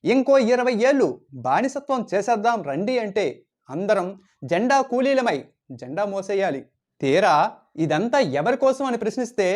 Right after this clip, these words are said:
తన అన్నకు పదవులు ఇప్పించుకోవడానికి మరియు ప్రజలు వద్దనుకున్న చంద్రబాబు వంటి వారిని ప్రజల నెత్తి మీద కూర్చోబెట్టి ఆనందించడానికి. అవునా కాదా అని అడిగితే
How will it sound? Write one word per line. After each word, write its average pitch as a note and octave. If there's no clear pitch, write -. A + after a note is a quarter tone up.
తన F3+
అన్నకు A#3
పదవులు G3+
ఇప్పించుకోవడానికి F#3+
మరియు G3
ప్రజలు A3
వద్దనుకున్న A#3+
చంద్రబాబు A3
వంటి A3+
వారిని G#3+
ప్రజల D#3
నెత్తి F#3
మీద G#3+
కూర్చోబెట్టి F#3
ఆనందించడానికి. E3
అవునా A#3
కాదా A#3
అని A#3+
అడిగితే A3